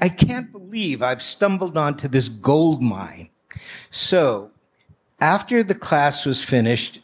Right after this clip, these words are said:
and I knew that I was not gonna be a tango dancer, I revealed to Sharna my fascination.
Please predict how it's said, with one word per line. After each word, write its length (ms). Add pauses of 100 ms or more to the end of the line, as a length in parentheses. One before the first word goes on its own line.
and 220
I 300
knew 580
that 180
I 420 (880)
was 240
not 300
gonna 160
be 140
a 40
tango 640
dancer, 720 (1700)
I 220
revealed 720
to 80
Sharna 680 (560)
my 180
fascination. 1080